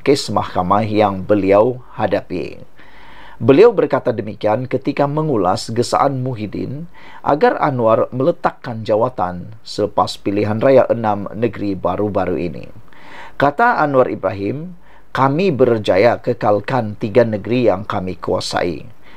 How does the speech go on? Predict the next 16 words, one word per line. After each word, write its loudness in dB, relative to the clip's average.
Kami 0
juga -2
ada 0
dua 4
per -6
tiga 0
sokongan -2
dari 0
ahli 0
parlimen." 0
Jadi, 0
apa 0
yang -2
dia 4
cakap -6
ini? -8